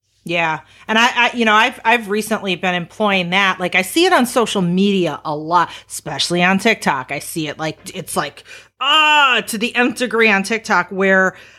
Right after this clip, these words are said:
um, you know, this, this trend of calling out,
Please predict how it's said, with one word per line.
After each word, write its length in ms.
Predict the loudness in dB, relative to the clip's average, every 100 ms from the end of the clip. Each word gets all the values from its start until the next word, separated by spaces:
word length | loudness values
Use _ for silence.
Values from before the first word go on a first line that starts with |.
| _ _
um, 460 | 2 2 2 -4 -10
you 160 | -6 0
know, 120 | 0
this, 300 | 2 -2 -2 _
this 240 | 0 0 0
trend 440 | -6 0 0 2
of 180 | -2 -2
calling 580 | -12 -2 0 0 -4 -6
out, 640 | -4 -4 -4 -10 _ -20